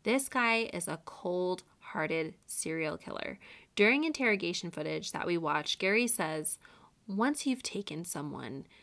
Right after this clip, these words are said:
you're either gonna kill them or you're gonna get caught. It's as simple as that." He continues, "As an artist, if you're doing this, you would like to select your vic-, victims on an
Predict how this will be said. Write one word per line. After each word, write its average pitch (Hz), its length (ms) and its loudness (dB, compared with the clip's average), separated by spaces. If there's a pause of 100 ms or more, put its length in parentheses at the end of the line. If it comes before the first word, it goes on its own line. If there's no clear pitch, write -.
(200)
you're 190 220 2
either 247 260 4
gonna 202 220 2
kill 262 360 0
them 151 420 -2 (280)
or 180 160 2
you're 180 200 2
gonna 165 120 0
get 151 220 -4
caught. - 480 -4
It's 185 180 0
as 160 100 4
simple 196 400 4
as - 140 -2
that." - 280 -6 (440)
He 220 140 4
continues, 190 800 0 (580)
"As 220 220 4
an 196 180 2
artist, 160 680 2 (140)
if 190 160 -2
you're 185 100 6
doing 170 400 0
this, 214 400 2 (300)
you 247 160 4
would 285 120 2
like 190 240 2
to 196 100 -4
select 160 460 -2
your 170 120 -2
vic-, 170 280 -6 (300)
victims 208 580 2
on 180 140 0
an 175 160 -2